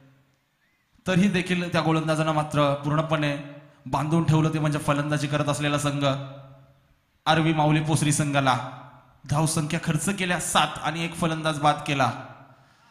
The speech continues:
आणि आता मात्र नवीन गोलंदाज टक्या. पहिला चेंडू अतिशय चांगला फेकलाय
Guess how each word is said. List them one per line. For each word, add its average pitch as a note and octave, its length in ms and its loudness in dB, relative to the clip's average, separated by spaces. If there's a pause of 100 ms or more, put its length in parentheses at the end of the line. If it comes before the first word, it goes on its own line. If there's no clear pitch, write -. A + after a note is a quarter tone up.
(160)
आणि D3 140 -2
आता D3+ 220 2
मात्र D#3 280 0
नवीन D#3 260 2
गोलंदाज C#3+ 560 2 (760)
टक्या. D#3 260 2 (320)
पहिला D#3 260 0
चेंडू D3+ 360 2 (960)
अतिशय D3 340 -2
चांगला D3+ 340 0
फेकलाय D3+ 580 0